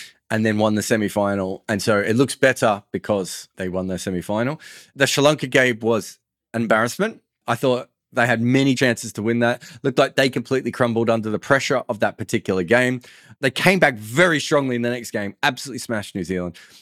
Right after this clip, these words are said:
Then Australia smashed them. And then over the last couple of games, then you've got them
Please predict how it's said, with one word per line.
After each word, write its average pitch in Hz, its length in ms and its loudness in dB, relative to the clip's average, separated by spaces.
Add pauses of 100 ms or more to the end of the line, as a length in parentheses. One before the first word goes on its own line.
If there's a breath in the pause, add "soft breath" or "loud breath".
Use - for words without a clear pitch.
(220 loud breath)
Then 151 160 4
Australia 143 640 2
smashed - 340 -6
them. 92 140 -8 (280 loud breath)
And 127 80 -2
then 135 140 2
over 131 140 2
the 131 80 0
last 143 260 4
couple 135 240 -4
of 107 80 -8
games, 120 400 0
then 110 320 -2
you've 101 140 -10
got 110 340 0
them 110 160 0